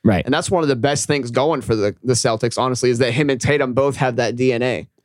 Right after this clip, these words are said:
Speaker 1: Right.
Speaker 2: They both
Speaker 1: Well,
Speaker 2: look unshaken.
Speaker 1: now he's out, though.
Speaker 2: Yeah, I know. But the thing is, is, like, I think this season was a wash anyways.
Speaker 1: They're terrible.
Speaker 2: They're, I feel like we're seeing the end of the Kemba Walker experiment.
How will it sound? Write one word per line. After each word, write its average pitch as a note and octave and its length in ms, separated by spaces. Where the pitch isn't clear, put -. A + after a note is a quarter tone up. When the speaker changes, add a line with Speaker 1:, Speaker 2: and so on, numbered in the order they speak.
Speaker 1:
Right. F2+ 320
Speaker 2:
They C3+ 120
both C#3+ 200
Speaker 1:
Well, G2 100
Speaker 2:
look - 180
unshaken. C3 720
Speaker 1:
now G#2+ 160
he's F#2 160
out, F2+ 260
though. F2 280
Speaker 2:
Yeah, D3+ 300
I - 20
know. B2 260
But A2 200
the B2 80
thing C#3 220
is, C3 180
is, G2 120
like, G2 220
I A2+ 140
think - 220
this F#2+ 180
season D2+ 360
was D#2+ 140
a D#2+ 40
wash D2+ 380
anyways. G2 420
Speaker 1:
They're E2+ 260
terrible. - 680
Speaker 2:
They're, C#3 500
I C#3 180
feel E3 220
like D3+ 240
we're C#3+ 240
seeing C#3 340
the A#2+ 140
end B2+ 160
of A#2+ 60
the A#2+ 100
Kemba A2+ 300
Walker A#2+ 380
experiment. B2 640